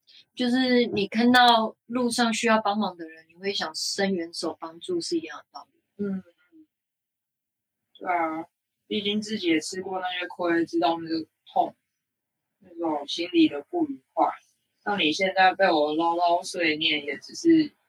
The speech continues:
Speaker 2: 一小部分而已。
Speaker 1: 嗯，你知道大脑很喜欢往痛苦走，因为痛苦让我们证明自己存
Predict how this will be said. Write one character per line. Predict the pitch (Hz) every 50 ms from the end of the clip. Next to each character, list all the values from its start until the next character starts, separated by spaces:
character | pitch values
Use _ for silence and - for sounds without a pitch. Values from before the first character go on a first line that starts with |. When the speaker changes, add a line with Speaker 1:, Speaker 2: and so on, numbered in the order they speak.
| _
Speaker 2:
一 | - -
小 | 190 180 170 - -
部 | - - 170 160
分 | - - - - - -
而 | - -
已。 | - 208 202 202
Speaker 1:
嗯， | 202 202 185 175 170 165 _ _ _ _ _
你 | - 190
知 | 190 240
道 | 254 269 269
大 | - 269 247 240
脑 | 220 196 175 170 170
很 | - 180 180 190
喜 | - - 180 170 160
欢 | 175 185 185 190 185
往 | - 160 226 - _ _
痛 | - 214 202 190 175
苦 | _ _ - 143 147 - -
走， | - - - - _ _ _ _ _ _ _ _
因 | - 190 208 220
为 | 226 220 220
痛 | - - 226 208 202 -
苦 | - 175 160 143 - _ _ _
让 | - - 185 190 180
我 | 165
们 | - _ _ _ _
证 | - 196 190 180
明 | 165 147 - 277
自 | _ - -
己 | - 302 294 -
存 | - - - 254 _